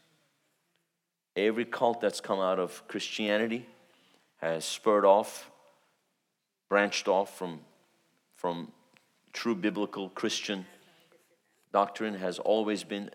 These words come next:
about the Trinity of the Godhead, obviously deviating from the true doctrine of the Trinity,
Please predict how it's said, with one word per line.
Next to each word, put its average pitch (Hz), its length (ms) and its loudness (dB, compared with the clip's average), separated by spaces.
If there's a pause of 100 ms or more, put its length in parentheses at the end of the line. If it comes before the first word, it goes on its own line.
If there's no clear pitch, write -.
about 90 600 -2
the 90 80 -8
Trinity 92 640 -6 (920)
of 87 460 2 (600)
the 90 60 -2
Godhead, 95 520 2 (440)
obviously 90 460 -2
deviating 90 720 0
from 87 280 -4
the 87 100 -6
true 117 220 -4
doctrine 95 480 2
of 82 140 -2
the 85 80 -6
Trinity, 92 520 -6